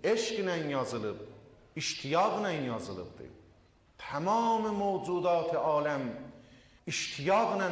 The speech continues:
həyat tapıldı. İnsan da şövq ilə həyat tapıldı. Və iştiyaqla də gərək insan yaşaya. Yəni nizam-ı həstidə cöz iştiyaq,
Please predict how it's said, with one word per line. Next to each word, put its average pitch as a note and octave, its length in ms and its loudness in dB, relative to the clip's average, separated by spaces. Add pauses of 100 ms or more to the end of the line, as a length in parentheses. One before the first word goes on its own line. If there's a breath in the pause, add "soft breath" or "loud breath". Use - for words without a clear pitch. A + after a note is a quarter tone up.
(140)
həyat D3 380 0
tapıldı. A#2+ 520 -4
İnsan F3+ 680 0
da B2 120 -2 (480)
şövq A#3 440 2
ilə D3+ 260 0
həyat B2+ 380 0
tapıldı. E2 480 -10 (1080)
Və C#3+ 160 -2
iştiyaqla F#3+ 720 2
də D#3 260 -2
gərək D3 360 -2
insan F3 300 -2
yaşaya. C3 840 0 (640 loud breath)
Yəni D#3+ 280 0
nizam-ı G#3+ 460 2
həstidə F3+ 920 2
cöz A3 320 2
iştiyaq, E3+ 600 2